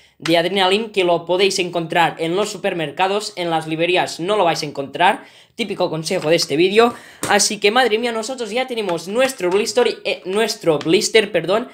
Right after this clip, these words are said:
Hemos ido a un supermercado que tengo yo aquí abajo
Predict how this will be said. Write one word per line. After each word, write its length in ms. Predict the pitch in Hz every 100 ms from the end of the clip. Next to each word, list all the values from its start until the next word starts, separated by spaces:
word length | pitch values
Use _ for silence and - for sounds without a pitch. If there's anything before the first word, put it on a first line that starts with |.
| - _ -
Hemos 320 | 226 240 240
ido 160 | 214
a 40 | 190
un 100 | 202
supermercado 640 | 208 202 190 175 185 170
que 80 | 170
tengo 320 | 180 175 165
yo 180 | 165 165
aquí 300 | 156 160 160
abajo 460 | 156 175 240 262